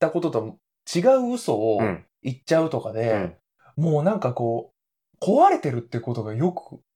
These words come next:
Speaker 1: わかる？
Speaker 2: そう、だからね、
Speaker 1: 最終話は。
Speaker 2: 全然知能的じゃないんですよね。
Speaker 1: うんうんうんうん。
Speaker 2: で、鈴之助が、「え、どんな言い争-、言い争いしてたんですか？」
Speaker 1: うん。
Speaker 2: っていうので、「あ、こいつ嘘ついてる」って分かって、
Speaker 1: うんうんうんうん。
Speaker 2: えー、まあ、暴れるんだけど、
Speaker 1: うん。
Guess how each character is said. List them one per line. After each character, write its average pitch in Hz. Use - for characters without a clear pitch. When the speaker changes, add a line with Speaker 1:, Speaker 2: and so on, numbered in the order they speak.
Speaker 1:
わ 117
か 143
る？ 92
Speaker 2:
そ 131
う、 107
だ 131
か 123
ら 117
ね、 120
Speaker 1:
最 117
終 226
話 277
は。 254
Speaker 2:
全 254
然 240
知 214
能 220
的 214
じ 185
ゃ -
な 143
い 135
ん 104
で 92
す -
よ 82
ね。 85
Speaker 1:
う 139
ん -
う 175
ん 156
う 147
ん 139
う -
ん。 -
Speaker 2:
で、 277
鈴 185
之 202
助 190
が、 196
「え、 143
ど 175
ん 160
な 117
言 110
い 107
争-、 117
言 117
い 113
争 110
い 101
し -
て 113
た 98
ん 85
で 80
す -
か？」 104
Speaker 1:
う 123
ん。 123
Speaker 2:
っ -
て 131
い 147
う 147
の 135
で、 175
「あ、 113
こ 110
い 104
つ 110
嘘 95
つ 90
い 85
て -
る」 82
っ -
て -
分 127
か 120
っ 117
て、 240
Speaker 1:
う 226
ん -
う -
ん 117
う -
ん -
う -
ん。 127
Speaker 2:
え 92
ー、 107
ま 80
あ、 107
暴 92
れ 90
る 87
ん 80
だ 78
け 76
ど、 80
Speaker 1:
う 143
ん。 120